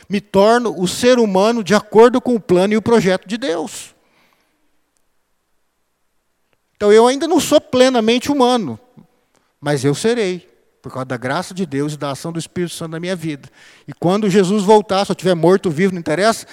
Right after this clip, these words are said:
eu vou receber um corpo glorificado, e aí o pecado já não vai ter poder sobre a minha vida, e eu vou ser um homem plenamente humano.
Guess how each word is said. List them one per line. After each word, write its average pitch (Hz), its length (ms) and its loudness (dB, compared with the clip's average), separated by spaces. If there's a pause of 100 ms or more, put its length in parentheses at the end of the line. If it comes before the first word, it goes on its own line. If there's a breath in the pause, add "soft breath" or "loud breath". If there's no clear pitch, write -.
(180 loud breath)
eu 185 100 0
vou 185 120 4
receber 185 340 0
um 202 100 0
corpo 190 320 0
glorificado, 170 760 -2 (200 loud breath)
e 190 60 -4
aí 180 100 2
o 208 80 2
pecado 190 520 -4
já 190 80 0
não 175 60 -4
vai 170 100 0
ter 180 100 -6
poder 170 320 -4
sobre 160 220 -6
a - 20 -8
minha 165 220 -4
vida, 196 480 -2 (280 loud breath)
e 180 60 -2
eu 196 100 6
vou 185 120 -2
ser 214 120 -2
um 185 140 -2
homem 190 420 0 (200)
plenamente 214 920 -2 (560 soft breath)
humano. 190 580 0